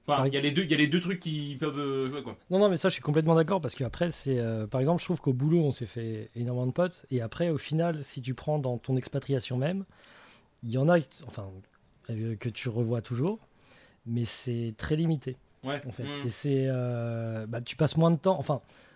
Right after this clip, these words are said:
Speaker 1: c'est comme tu, quand t'es, euh, étudiant, en fait, bah, c'est, déjà, tu le vois tous les jours, euh,
Speaker 2: Ouais, ouais, complètement.
Speaker 1: tes collègues, c'est, bah, tes collègues, c'est pareil.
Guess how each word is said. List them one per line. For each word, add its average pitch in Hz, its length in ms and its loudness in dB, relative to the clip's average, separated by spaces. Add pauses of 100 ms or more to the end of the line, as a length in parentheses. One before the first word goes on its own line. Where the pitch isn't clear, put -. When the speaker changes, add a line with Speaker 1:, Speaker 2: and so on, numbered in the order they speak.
Speaker 1:
c'est - 220 -2
comme 156 160 0
tu, 160 380 -6
quand 151 120 -4
t'es, 143 280 -2
euh, 127 240 -2
étudiant, 147 360 -2
en 156 60 -2
fait, 160 180 -2
bah, 123 140 -6
c'est, - 160 -10 (320)
déjà, 117 260 -4
tu 120 200 -10
le 110 60 -8
vois 107 160 -8 (120)
tous 127 140 -6
les 123 80 2
jours, 147 340 0
euh, 120 60 -4
Speaker 2:
Ouais, 117 80 -6
ouais, 151 340 -2
complètement. 104 260 -2 (140)
Speaker 1:
tes 123 120 -2
collègues, 147 300 4
c'est, 117 160 -6 (220)
bah, 123 60 -4 (120)
tes 123 120 -2
collègues, 143 220 2
c'est 110 120 -6
pareil. 160 400 -4